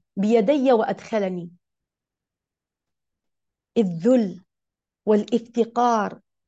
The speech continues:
والانكسار يدخلك على جميع الطاعات والعبادات في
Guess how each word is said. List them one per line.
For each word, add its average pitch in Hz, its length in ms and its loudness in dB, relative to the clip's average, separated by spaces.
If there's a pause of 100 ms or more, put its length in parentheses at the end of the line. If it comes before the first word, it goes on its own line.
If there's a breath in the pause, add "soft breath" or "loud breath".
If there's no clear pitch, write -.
(760)
والانكسار 226 920 0
يدخلك 214 760 -6
على 202 220 -2
جميع 220 380 -4
الطاعات 202 800 -4 (1200)
والعبادات 226 880 0
في - 300 -10